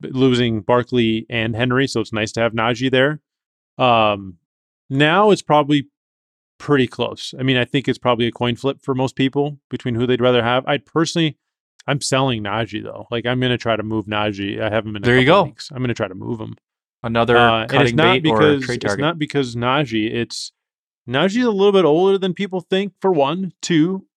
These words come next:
Speaker 1: the offensive line is complete ass, and it's not gonna
Speaker 2: He's,
Speaker 1: get any
Speaker 2: uh,
Speaker 1: better.
Speaker 2: he's Najee, Najee as young as you thought he was, huh?
Speaker 1: Not, yes, <laughs> yes, he's not.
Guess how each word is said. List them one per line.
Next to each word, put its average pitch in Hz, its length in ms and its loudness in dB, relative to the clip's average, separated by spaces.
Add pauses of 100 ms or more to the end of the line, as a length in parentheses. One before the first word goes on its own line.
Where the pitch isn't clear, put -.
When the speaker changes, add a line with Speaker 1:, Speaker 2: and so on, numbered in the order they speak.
Speaker 1:
the 131 160 0
offensive 151 460 0
line 143 260 0
is 120 160 -4
complete 143 460 -6
ass, 123 340 -2
and 113 100 -8
it's - 120 -10
not 120 160 -2
gonna - 100 0
Speaker 2:
He's, 127 140 2
Speaker 1:
get 123 100 6
any 113 60 4
Speaker 2:
uh, 104 160 4
Speaker 1:
better. 151 160 0 (400)
Speaker 2:
he's 127 140 2
Najee, 123 720 2 (180)
Najee 123 340 2
as 110 120 0
young 117 180 2
as 131 100 0
you 110 120 0
thought 98 320 0
he 101 100 -4
was, 92 300 -2
huh? 95 200 -2
Speaker 1:
Not, 131 300 -4
yes, 110 300 -4
<laughs> 110 40 -10
yes, 107 300 -8
he's 110 200 -10
not. 110 200 -4